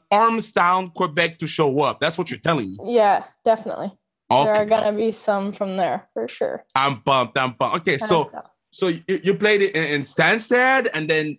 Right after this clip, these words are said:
Speaker 1: you, you, you, you left for Bu-, for, for B U, and there you dominated. Okay, so I just wanna tell the people your points, okay? I know you're, you don't like when people do that, but I'll do it. So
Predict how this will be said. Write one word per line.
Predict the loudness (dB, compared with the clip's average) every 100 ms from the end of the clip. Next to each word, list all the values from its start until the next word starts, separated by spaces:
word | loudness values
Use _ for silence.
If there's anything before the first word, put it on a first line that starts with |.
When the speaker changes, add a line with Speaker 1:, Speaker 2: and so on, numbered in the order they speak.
| -10
Speaker 1:
you, | -10 -10 -8
you, | -6 -4
you, | -4 -6 _
you | -4
left | 0 0 0
for | -2
Bu-, | 0 -2 -2 -12 -16 -6
for, | -4 -2
for | -2
B | -2 -4 -2
U, | 2 2 2 0 -8 _ _ _
and | 2 4 2 0 0
there | 2 2 2 0 -4
you | -8 -4 0 2 2 -2 -4
dominated. | 0 2 2 2 2 2 2 0 -2 -4 -4 -6 -8 -6
Okay, | -2 2 2
so | 2
I | 0
just | -2 0
wanna | 0 0
tell | 0 0
the | -2 -4
people | -2 -2 -2
your | -2
points, | -2 0 0 -2 -14
okay? | -4 0 0
I | 0
know | 0
you're, | 2 2 0 -6 -10 -2
you |
don't | 0 2
like | 2 0 -4
when | -4
people | -4 -2
do | -2 0
that, | 0 0
but | -4
I'll | 0 2 2
do | 0 -4
it. | -4 -18 -2
So | 2 2